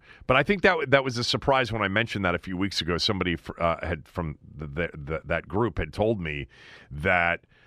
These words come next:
the majority of fans, actually the highest percentage of fans, actually come from Virginia. So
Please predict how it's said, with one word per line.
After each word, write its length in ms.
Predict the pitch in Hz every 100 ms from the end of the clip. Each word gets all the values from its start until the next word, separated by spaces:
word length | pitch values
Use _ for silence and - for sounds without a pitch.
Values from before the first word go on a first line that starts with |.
| -
the 120 | 92
majority 580 | 90 82 92 110 120 95
of 80 | 82
fans, 580 | 113 123 127 82 78
actually 380 | 85 104 - 110
the 80 | 82
highest 320 | 85 101 104
percentage 440 | - - 104 92 78
of 80 |
fans, 320 | - 107 123 95
actually 300 | 90 - 92
come 300 | - 107 107
from 260 | - 110
Virginia. 520 | 90 85 113 143 85 - _ _ _ _ - _ _ _
So 400 | - 101 87 69